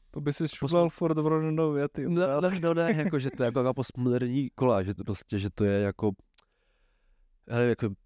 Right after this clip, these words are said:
Speaker 2: já to třeba jsem to už někdy říkal, ale že to vlastně přirovnávám k, mám hrozně rád Boba Dylana,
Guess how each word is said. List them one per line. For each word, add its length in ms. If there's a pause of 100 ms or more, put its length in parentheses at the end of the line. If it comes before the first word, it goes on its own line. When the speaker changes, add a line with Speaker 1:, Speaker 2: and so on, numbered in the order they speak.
(200)
Speaker 2:
já 100
to 80
třeba 240
jsem 160
to 80
už 100
někdy 160
říkal, 280
ale 200
že 40
to 60
vlastně 200
přirovnávám 640 (160)
k, 120 (500)
mám 200
hrozně 240
rád 60
Boba 200
Dylana, 400